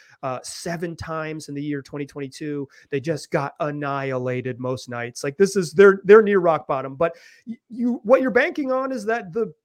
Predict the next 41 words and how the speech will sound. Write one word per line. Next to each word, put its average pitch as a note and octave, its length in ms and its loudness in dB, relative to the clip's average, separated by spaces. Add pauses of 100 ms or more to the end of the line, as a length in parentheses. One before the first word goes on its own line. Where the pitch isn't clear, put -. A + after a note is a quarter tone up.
the, F#3 120 -2
like, F#3 320 -4
health - 380 -2
of G#3+ 220 0
Dame G#3 320 -2
fixes G3 560 -4
the F#3+ 400 -4 (220)
fixes F#3 520 -2 (120)
the F#3 520 -2
culture. - 340 -6 (260)
I, F3+ 100 0
I F#3 40 -4
think F#3+ 200 -2
it's F#3 180 -2
similar G3 460 -2
with F#3 180 -4
the G#3 60 -2
Lakers, F3+ 360 -2
is C#3+ 100 -12
that D#3+ 140 -4
you, F3 200 -6 (320)
you're F3 120 -4
banking G3+ 340 0
on F#3+ 160 -2
the E3+ 100 -2
talent G3 540 -2
of F3+ 160 0
LeBron F3 400 -2
James E3 340 -2
brings D3+ 480 -4
up D#3 200 0
some D3+ 220 -6
of D#3 140 -2
the D#3 80 -6
negativity. D3+ 640 -8 (260)
Hey, C#3+ 360 2 (160)
he's A3+ 280 -4
so G3+ 240 0
darn F3+ 340 0
good E3 260 0
that, D3+ 140 -2